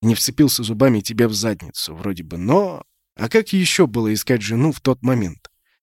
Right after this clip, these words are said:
Только потому, что Люси придумала себе любовь и подпустила меня к информации, я смог понять, куда мне надо лететь. И да, Люси вовсе не такая плохая. Точнее, она даже совсем хорошая. И мне было её жаль.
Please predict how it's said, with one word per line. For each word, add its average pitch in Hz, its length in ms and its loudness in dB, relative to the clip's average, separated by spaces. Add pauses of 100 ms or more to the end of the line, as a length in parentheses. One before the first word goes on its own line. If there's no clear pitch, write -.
(420)
Только 170 260 4
потому, 139 320 2
что - 160 0
Люси 156 280 -2
придумала 135 480 0
себе 123 220 -2
любовь 117 400 -2
и 107 240 -8
подпустила 131 600 -2
меня 127 280 0
к - 80 -8
информации, 110 720 -2 (320)
я 135 160 2
смог 156 340 0
понять, 147 340 2
куда 127 320 0
мне 123 200 2
надо 110 240 -2
лететь. 113 460 -6 (600)
И 107 80 -2
да, 131 300 2
Люси 123 360 -2
вовсе 156 300 -2
не 151 120 2
такая 156 360 0
плохая. 104 480 -6 (300)
Точнее, 117 400 0
она 120 160 0
даже 113 240 -2
совсем 143 380 0
хорошая. - 540 -2 (360)
И 95 60 -8
мне 117 180 4
было 135 180 4
её 131 240 4
жаль. 123 320 0